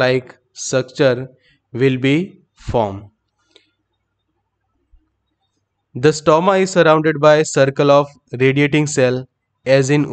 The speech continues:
uva ursi। So this is your most I M P multiple choice question point, that is uva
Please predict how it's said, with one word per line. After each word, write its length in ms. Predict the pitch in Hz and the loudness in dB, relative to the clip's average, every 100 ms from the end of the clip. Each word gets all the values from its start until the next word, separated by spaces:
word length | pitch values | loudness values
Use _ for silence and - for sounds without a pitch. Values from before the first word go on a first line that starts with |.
| 131 | -2
uva 240 | 127 139 | 0 0
ursi। 380 | 123 117 - 123 110 | 0 -6 -6 -6 -6
So 120 | 117 | -6
this 260 | 110 156 165 | -4 -2 -2
is 180 | 147 | 0
your 300 | 139 135 135 147 _ _ _ _ _ 113 | 2 2 2 -4 _ _ _ _ _ -6
most 560 | 117 151 175 180 - | 2 4 4 2 0
I 120 | 139 139 151 | 2 2 0
M 100 | 147 | -2
P 180 | 139 139 | -2 -2
multiple 560 | 127 120 127 151 151 139 | 0 -2 -2 -2 -2 -2
choice 320 | 135 131 - 127 | -2 -2 -2 -4
question 380 | 123 - 123 123 | -6 -4 -6 -2
point, 280 | 139 123 123 - _ _ _ _ _ - | 0 0 -2 -8 _ _ _ _ _ -8
that 320 | 120 131 131 | 0 0 2
is 240 | 147 147 - - _ _ _ | 0 -2 -6 -14 _ _ _
uva 320 | 139 139 151 | -4 2 2